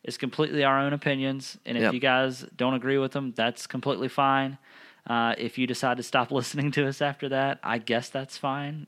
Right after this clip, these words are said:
Speaker 1: But I hate to see you go. But anyways.
Speaker 2: Yeah.
Speaker 1: All right, guys, <laughs> go ahead.
Speaker 2: So last Tuesday, the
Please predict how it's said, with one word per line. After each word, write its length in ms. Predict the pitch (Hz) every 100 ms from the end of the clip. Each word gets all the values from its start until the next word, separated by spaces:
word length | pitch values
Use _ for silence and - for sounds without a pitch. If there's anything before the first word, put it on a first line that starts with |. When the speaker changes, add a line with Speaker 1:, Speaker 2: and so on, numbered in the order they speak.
| -
Speaker 1:
But 140 | 117
I 60 | 113
hate 160 | 127
to 60 | 127
see 160 | - 131
you 100 | 127
go. 340 | 127 131 143 147
But 120 | 135
anyways. 340 | 135 120 - -
Speaker 2:
Yeah. 120 | - - - - - - -
Speaker 1:
All 80 |
right, 120 | 156 131
guys, 240 | 123 123
<laughs> 80 | -
go 40 |
ahead. 220 | 127 123 - - - _ _ _ _ -
Speaker 2:
So 340 | - 143 143 143
last 320 | 131 147 -
Tuesday, 420 | 139 117 113 113 - - _ _ _ _ - -
the 540 | 107 107 107 107 107